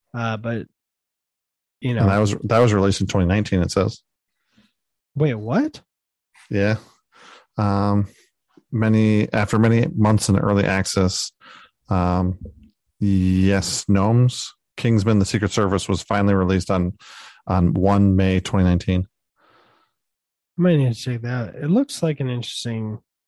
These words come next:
Speaker 1: uh, style, but oh God, this, uh, oh God. Oh, that's so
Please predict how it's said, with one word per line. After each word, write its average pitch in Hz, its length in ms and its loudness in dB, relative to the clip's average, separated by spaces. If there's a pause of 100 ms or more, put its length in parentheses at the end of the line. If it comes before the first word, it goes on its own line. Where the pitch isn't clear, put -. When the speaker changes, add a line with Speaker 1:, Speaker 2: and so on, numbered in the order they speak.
(600)
Speaker 1:
uh, 110 440 -8 (160)
style, 123 580 -6
but 107 360 -8 (1000)
oh 123 160 -2
God, 104 520 -6
this, - 280 -6
uh, 110 280 -4 (760)
oh 254 400 4
God. 170 840 4 (920)
Oh, 247 240 6
that's 165 340 2 (180)
so - 800 -2